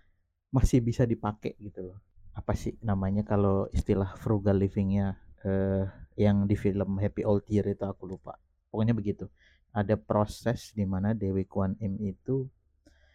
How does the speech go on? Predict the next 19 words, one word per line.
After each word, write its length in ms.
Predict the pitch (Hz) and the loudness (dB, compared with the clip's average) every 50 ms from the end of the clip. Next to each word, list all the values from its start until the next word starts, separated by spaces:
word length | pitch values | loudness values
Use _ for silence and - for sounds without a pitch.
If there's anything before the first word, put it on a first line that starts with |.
| _ _ _ _ _ _ _ - - | _ _ _ _ _ _ _ -4 2
eh, 200 | 113 107 104 101 - | 4 6 6 4 6
milih-milih, 720 | 131 147 147 143 143 139 135 139 135 131 127 127 123 110 107 - - - - _ _ _ _ _ _ _ _ _ _ _ _ _ _ _ _ _ _ _ _ _ _ _ - | 6 8 8 10 10 10 8 8 6 6 6 6 8 8 8 8 6 0 -8 _ _ _ _ _ _ _ _ _ _ _ _ _ _ _ _ _ _ _ _ _ _ _ 2
eh, 240 | 110 107 101 101 101 98 107 | 4 6 6 6 6 6 8
barang-barang 400 | 107 107 110 110 110 110 117 117 110 | 6 6 8 6 6 6 6 6 6
jadul 320 | 107 98 98 110 110 104 98 | 4 4 6 4 4 4 4
gitu. 320 | 95 92 - 98 98 - | 2 0 -4 -6 -8 -6
Wah, 240 | 117 117 120 120 104 | -6 -4 -2 -2 0
ini 240 | 101 107 123 135 131 | 0 0 -2 0 0
masih 240 | 123 - - 110 | -2 -2 0 0
bisa 160 | 104 98 - 98 | 0 0 0 -2
dipakai. 720 | 98 - - 104 101 - _ - - 120 120 113 110 _ _ - | -4 -4 -4 -4 -6 -6 _ -4 -2 0 0 0 -2 _ _ -2
Oh, 160 | 113 117 117 104 | 0 2 2 2
itu 160 | 107 - - 127 | 2 4 4 6
udah 160 | 127 117 104 | 6 6 6
nggak 120 | 98 98 98 | 6 4 4
bisa 80 | - 92 | 2 0
dipakai. 480 | 98 - - 95 98 - - - - - _ _ _ _ | -2 -2 -2 -2 -4 -4 -6 -12 -14 -14 _ _ _ _
Kayak 160 | - 156 160 170 156 | 0 2 4 4 2
gitu. 320 | - - 101 101 123 - | 4 6 6 6 6 2